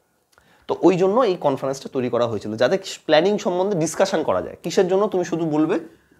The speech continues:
"To discuss about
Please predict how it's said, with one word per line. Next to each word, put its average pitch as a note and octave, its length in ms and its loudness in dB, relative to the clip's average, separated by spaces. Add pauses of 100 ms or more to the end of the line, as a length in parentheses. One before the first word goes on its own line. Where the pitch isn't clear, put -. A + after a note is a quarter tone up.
(120)
"To D#3+ 60 0
discuss - 880 -4 (1800)
about A#2 420 2